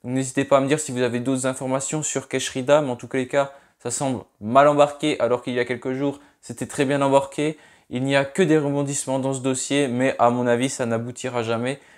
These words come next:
Et je pense vraiment que c'est la meilleure des choses pour l'A S Saint-Étienne. Donc on va revenir sur ce match contre Marseille qui s'est déroulé hier du côté de Guignon. J'ai d'ailleurs pu assister à ce match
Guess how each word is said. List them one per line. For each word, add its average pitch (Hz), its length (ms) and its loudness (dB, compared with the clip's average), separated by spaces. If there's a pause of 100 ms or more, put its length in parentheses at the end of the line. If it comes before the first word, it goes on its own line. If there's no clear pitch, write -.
(120)
Et 123 100 -2
je - 120 -2
pense 147 240 2
vraiment 131 480 -2 (240)
que 143 100 -6
c'est 139 140 -2
la 135 100 4
meilleure 143 300 2
des 139 100 2
choses 165 300 0
pour 156 240 -2
l'A 160 80 8
S 156 100 2
Saint-Étienne. 127 520 -6 (840)
Donc 202 220 6
on 180 60 2
va 160 100 6
revenir 170 400 2
sur - 180 -4
ce - 140 -6
match 160 200 -2
contre 147 240 -4
Marseille 151 440 0
qui 143 60 -12
s'est 135 140 -6
déroulé 131 540 -2
hier 147 380 0
du 139 120 -4
côté 147 240 -4
de 127 80 -6
Guignon. 131 440 -2 (240)
J'ai 120 100 -8
d'ailleurs 127 300 2
pu - 340 -8
assister 156 640 -2
à 139 80 4
ce 139 160 -6
match 143 420 -2